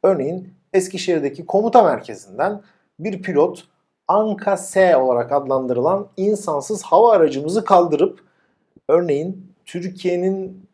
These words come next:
herhangi bir şekilde dışında uydunun kapsadığı Orta Doğu, Avrupa ve Afrika'da herhangi bir yere uçuracak veya örneğin Libya'daki bir İHA sistemini kumandasını alıp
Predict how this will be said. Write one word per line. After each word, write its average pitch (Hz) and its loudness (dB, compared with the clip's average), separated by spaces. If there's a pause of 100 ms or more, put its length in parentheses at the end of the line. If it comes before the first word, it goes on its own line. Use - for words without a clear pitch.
(120)
herhangi 170 -2
bir 240 -2
şekilde 160 -4
dışında 139 -4 (140)
uydunun 160 -2
kapsadığı 131 -6 (140)
Orta 156 4
Doğu, 131 2 (760)
Avrupa 160 4
ve 139 0
Afrika'da 151 -2
herhangi 220 0
bir 190 -2
yere 160 4
uçuracak 127 -6
veya 156 4 (380)
örneğin 120 -8
Libya'daki 143 -2
bir 165 -6
İHA 160 -10
sistemini 131 -10
kumandasını 156 -4
alıp 160 0